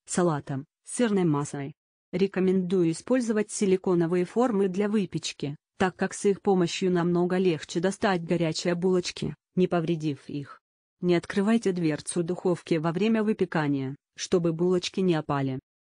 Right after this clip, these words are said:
Приготовьте тесто, яйца комнатной температуры слегка взбейте венчиком, добавьте к ним соль,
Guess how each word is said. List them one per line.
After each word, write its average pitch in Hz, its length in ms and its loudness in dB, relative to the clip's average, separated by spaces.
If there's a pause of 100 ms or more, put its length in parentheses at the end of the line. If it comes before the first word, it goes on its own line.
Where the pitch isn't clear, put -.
(160)
Приготовьте 180 680 0
тесто, 143 520 -4 (200)
яйца 196 440 0
комнатной 147 560 -2
температуры 180 720 0
слегка 214 440 -2
взбейте 190 440 -2
венчиком, 151 600 -2 (220)
добавьте 185 540 0
к - 80 -4
ним 170 180 4
соль, 139 320 -4